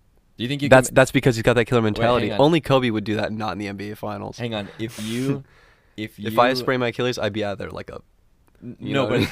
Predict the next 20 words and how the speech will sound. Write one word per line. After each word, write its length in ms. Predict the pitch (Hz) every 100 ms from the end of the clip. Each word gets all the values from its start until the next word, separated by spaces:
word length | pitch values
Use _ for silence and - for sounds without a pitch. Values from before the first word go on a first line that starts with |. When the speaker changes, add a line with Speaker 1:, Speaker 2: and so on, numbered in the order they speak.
| -
Speaker 1:
but, 100 | 139
like, 200 | 139 135
let's 180 | 139 147
say 100 | 165
you 120 | 147
got 200 | 123 127
to 80 | -
the 80 | 120
free 200 | 131 123
throw 160 | 113
line, 220 | 101 98 92
right, 200 | 92 -
and 100 | 110
you 100 | 113
had 280 | 120 107 95
to 80 | 107
shoot 260 | - 107
ten 220 | 135 110
free 160 | 101 95
throws. 260 | - 62